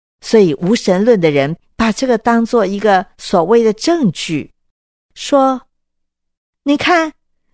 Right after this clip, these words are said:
根本没有神嘛。”但是，亲爱的朋友，让我们仔细的来查证一下这一个证据。首先，我们要知道，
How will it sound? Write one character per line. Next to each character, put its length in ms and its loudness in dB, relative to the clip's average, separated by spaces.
根 160 4
本 120 4
没 200 4
有 120 4
神 320 0
嘛。” 480 0
但 160 0
是， 220 -6
亲 300 -6
爱 100 0
的 140 -4
朋 260 -6
友， 340 -2
让 220 0
我 100 2
们 160 -2
仔 280 -8
细 300 -6
的 140 0
来 320 0
查 400 -8
证 380 -4
一 140 -6
下 300 -2
这 180 -2
一 100 -2
个 140 -2
证 300 -4
据。 360 -8
首 180 2
先， 300 0
我 100 2
们 140 -4
要 160 2
知 240 -6
道， 280 0